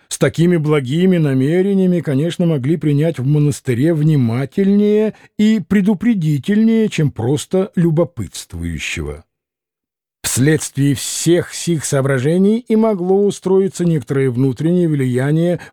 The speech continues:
в монастыре на больного старца, в последнее время почти совсем уже не покидавшего келью и отказывавшего по болезни даже обыкновенным посетителям. Кончилось тем, что старец дал согласие,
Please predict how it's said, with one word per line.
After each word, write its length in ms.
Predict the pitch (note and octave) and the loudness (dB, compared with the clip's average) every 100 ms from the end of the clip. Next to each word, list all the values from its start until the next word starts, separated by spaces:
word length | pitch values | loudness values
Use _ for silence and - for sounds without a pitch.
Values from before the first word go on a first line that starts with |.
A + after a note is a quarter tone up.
| - | 0
в 160 | C3+ | 2
монастыре 680 | D#3 E3 E3 - D3+ C#3 F3 | 4 4 2 0 0 2 4
на 140 | F#3 | 2
больного 400 | D#3+ D3 D3 C#3 | 2 0 0 -2
старца, 680 | A#2 - A2+ A#2 A#2 - F#3 | -4 -6 -4 -4 -4 -4 -4
в 60 | - | -2
последнее 500 | C3 - C3 B2+ A2+ | -4 -2 -2 0 0
время 300 | D3 D3+ C3+ | 2 2 0
почти 340 | A#2 - B2 | -4 -6 -6
совсем 560 | - G2 - E3+ A3 F#3 | -6 -6 -4 0 2 2
уже 380 | A#2 A#2 G2+ - _ _ _ - | 0 -4 -8 -12 _ _ _ 2
не 220 | E3+ F3+ | 2 4
покидавшего 880 | E3+ C3 C3+ A#2+ A2+ - C#3+ D3+ D#3 | 0 0 0 0 -4 -4 -2 -2 -2
келью 560 | - F3 F2+ C#2 B1+ - - | -2 -2 -2 -8 -14 -14 -2
и 80 | A2 | -2
отказывавшего 1120 | G2+ - C#3 F#3+ G3+ C3+ A2+ G2 - G2 F2+ | -2 -2 2 2 2 0 -2 -4 -4 -6 -4
по 140 | F2+ | -4
болезни 500 | G#2+ C3 G#3+ G#3+ F#3+ | -2 0 2 2 2
даже 540 | C3+ D3+ G3+ F3 F#3+ - _ - | 2 2 0 0 -2 -2 _ -2
обыкновенным 920 | D3+ C#3 - A2+ G#2 D#3 F3 E3+ D#3+ | 2 2 0 0 2 2 4 2 0
посетителям. 760 | E3 G3+ - D3 D#2 D2+ C2 - _ _ _ _ | -4 -4 -4 -4 -6 -10 -10 -16 _ _ _ _
Кончилось 400 | C#4+ B3+ B3+ F#3+ | 2 4 4 2
тем, 340 | - F3 F#3 - - | 2 2 2 -2 -10
что 200 | - A3 | -2 -2
старец 520 | - E3 E3+ G3 D#3 | 0 0 2 0 -2
дал 240 | A2+ D3+ | -2 -2
согласие, 880 | D#3+ E3 A#2 G2 G#2+ G2+ - G2+ G2 | 0 -2 -2 -4 -4 -6 -6 -8 -8